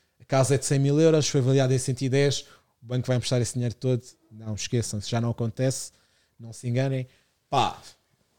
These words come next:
já, há sempre há histórias, há histórias que alguém conseguiu, pode ter conseguido alguma coisa, mas são sempre aqueles casos muito, muito específicos, portanto tenham isso em conta, é muito importante ter isso.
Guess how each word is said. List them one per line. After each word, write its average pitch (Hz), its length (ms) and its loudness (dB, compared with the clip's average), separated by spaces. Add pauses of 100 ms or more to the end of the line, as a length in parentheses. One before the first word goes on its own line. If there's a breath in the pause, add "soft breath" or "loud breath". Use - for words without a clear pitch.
(560)
já, 131 260 -6
há 139 100 0
sempre 175 260 6
há - 40 12
histórias, 147 580 8
há 139 120 4
histórias 139 400 6
que - 120 0
alguém 139 200 6
conseguiu, 139 640 4 (480 soft breath)
pode 147 180 0
ter 160 100 4
conseguido 156 400 6
alguma 147 240 8
coisa, 156 280 6
mas 151 140 4
são 156 120 2
sempre 151 260 0
aqueles 139 240 2
casos 139 320 4
muito, 127 540 4 (680)
muito 147 180 0
específicos, - 680 2
portanto 123 360 0
tenham 127 200 2
isso 127 180 2
em 120 100 2
conta, 110 440 0 (120)
é 113 40 -20
muito 113 220 -6
importante 113 400 0
ter 110 160 -2
isso. 110 180 -2